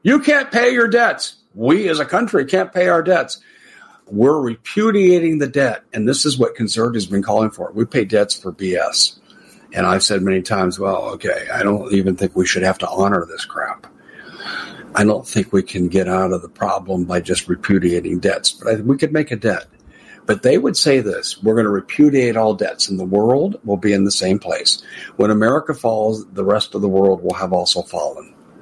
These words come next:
Trust me. Now, China's already ahead of us on this curve. The mainstream media is trying to cover it up, but they are ahead of us. India is ahead of us on this curve. Germany is way down the road from us to collapse.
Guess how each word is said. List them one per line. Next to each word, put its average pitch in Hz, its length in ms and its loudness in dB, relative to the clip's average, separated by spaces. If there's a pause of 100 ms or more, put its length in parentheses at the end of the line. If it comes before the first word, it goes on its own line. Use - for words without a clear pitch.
(240)
Trust 101 280 0
me. - 180 -18 (920)
Now, 90 260 -2
China's 120 440 0
already 101 260 0
ahead 98 260 -2
of 90 100 -4
us 87 160 -2
on 87 160 -2
this 87 160 -6
curve. - 480 -8 (400)
The 101 80 4
mainstream 101 500 2
media 98 280 2
is 90 80 -4
trying 95 200 -2
to 90 60 -2
cover 90 300 -2
it 87 60 -4
up, - 160 -8
but 87 120 -10
they 95 140 2
are 95 200 2
ahead 101 220 -4
of 92 140 -2
us. - 180 -10
India 113 360 2
is 92 120 -4
ahead 101 240 0
of 92 140 0
us 87 120 -10
on 87 180 -8
this 87 160 -4
curve. 92 380 -4 (440)
Germany 113 480 0
is - 120 -14
way 92 440 2
down 95 240 -2
the 90 60 -6
road 87 300 -4
from 92 200 -4
us 82 160 -2
to - 120 -8
collapse. - 680 -2